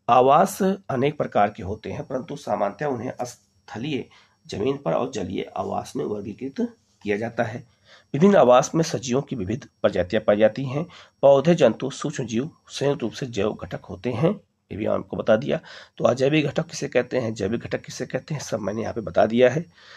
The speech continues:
कहीं कोई डाउट होता है कमेंट करके आप पूछ लीजिएगा, उसका जवाब आपको दिया जाएगा। ठीक, ये क्लास सिक्स एनसीईआरटी का दसवां चैप्टर है, गति और दूरियों का मापन।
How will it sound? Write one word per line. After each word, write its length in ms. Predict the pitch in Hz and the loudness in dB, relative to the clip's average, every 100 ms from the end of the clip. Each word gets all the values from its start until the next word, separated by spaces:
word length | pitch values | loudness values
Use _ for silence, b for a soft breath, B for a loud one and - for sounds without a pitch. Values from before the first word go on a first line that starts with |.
| B - | B 0
कहीं 140 | 175 185 | 2 4
कोई 160 | 113 | 4
डाउट 240 | 131 160 139 | 4 2 0
होता 180 | 151 | -6
है 60 | 170 - | -6 -2
कमेंट 160 | 104 | -4
करके 160 | 95 95 | -4 -8
आप 120 | - | -6
पूछ 180 | 120 - | -8 -6
लीजिएगा, 220 | 139 180 | -4 -2
उसका 280 | 156 - - | -4 -4 -8
जवाब 140 | 92 92 | -8 -8
आपको 340 | - 190 220 - _ | 0 4 2 0 _
दिया 240 | 90 92 90 | -6 0 2
जाएगा। 420 | 87 85 95 87 _ - | 2 0 -2 -6 _ -8
ठीक, 120 | 139 _ _ _ _ _ _ _ _ - | -8 _ _ _ _ _ _ _ _ -2
ये 100 | 135 | 0
क्लास 340 | 143 143 165 | 2 2 4
सिक्स 280 | - 190 - 131 | 4 2 2 0
एनसीईआरटी 500 | 127 120 135 127 - | 0 2 2 2 0
का 200 | 151 147 | 2 2
दसवां 300 | 117 - 151 | 0 0 0
चैप्टर 300 | 101 - 101 | 0 -2 -4
है, 200 | 117 170 _ - | -4 -6 _ -6
गति 340 | 143 - 180 | -4 -2 -2
और 180 | - 123 | 2 2
दूरियों 400 | 95 101 101 107 | 2 0 2 2
का 180 | - 151 | 0 0
मापन। 460 | 123 82 - 90 | 0 -2 -6 -10